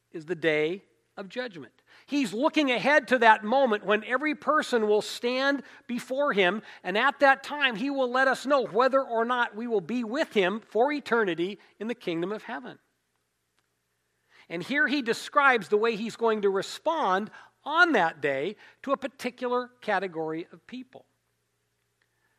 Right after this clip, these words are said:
And I find that many people misunderstand Jesus because they overlook what he actually says in his first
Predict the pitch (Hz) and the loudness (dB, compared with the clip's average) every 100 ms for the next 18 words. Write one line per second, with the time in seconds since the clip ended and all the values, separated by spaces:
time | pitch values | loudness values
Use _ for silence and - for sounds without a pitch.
0 | _ _ _ _ _ _ - 196 285 269 | _ _ _ _ _ _ 0 2 2 2
1 | 254 226 208 226 262 240 247 196 214 214 | 2 2 0 -2 -2 -4 -4 -2 0 0
2 | 240 226 208 - - - 294 330 285 147 | 0 0 0 -2 -8 -6 -2 0 -2 -6
3 | 139 135 143 247 - - _ _ _ - | -10 -10 -8 -10 -12 -20 _ _ _ -10
4 | 226 254 185 226 - 240 285 269 233 254 | -2 0 2 0 0 -6 -6 0 0 2
5 | 277 - 233 233 240 202 220 - 247 - | 0 0 0 0 -2 -4 -4 -6 -8 -6
6 | - 185 190 196 - 220 233 - 180 170 | 0 2 2 0 -6 -4 -6 -8 -10 -8
7 | 180 - | -10 -16